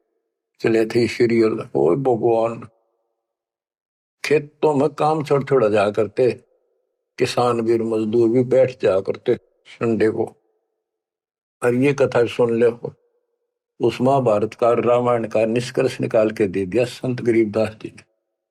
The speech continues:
परमात्मा के बच्चे ने कति दूध पानी छाल रखा है ऐसे ढंग से कि छाती में लगती है वाणियां।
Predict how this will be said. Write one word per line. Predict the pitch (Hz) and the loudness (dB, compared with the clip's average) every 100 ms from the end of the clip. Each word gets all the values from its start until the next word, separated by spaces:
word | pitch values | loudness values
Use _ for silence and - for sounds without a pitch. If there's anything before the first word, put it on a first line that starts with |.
| _ _ - | _ _ -6
परमात्मा | 120 120 113 113 107 | -2 0 -2 -4 -4
के | 107 104 | -2 -2
बच्चे | 104 - - | -2 -4 -4
ने | 69 | -2
कति | - 127 120 | -2 -2 -2
दूध | 104 135 143 139 | 0 0 0 -2
पानी | 101 101 | -4 -4
छाल | - 92 | -8 -8
रखा | 95 95 120 | -6 -6 -4
है | 127 - 160 | -6 -2 0
ऐसे | 143 143 165 | 0 0 0
ढंग | 143 123 | 0 0
से | - 110 - _ _ _ _ _ _ | 0 -2 -4 _ _ _ _ _ _
कि | 107 | -4
छाती | 107 - 123 127 139 | -4 -4 -4 -2 -4
में | 107 | -2
लगती | 87 - 73 | -4 -4 -2
है | |
वाणियां। | 62 57 - - | -2 -4 -6 -14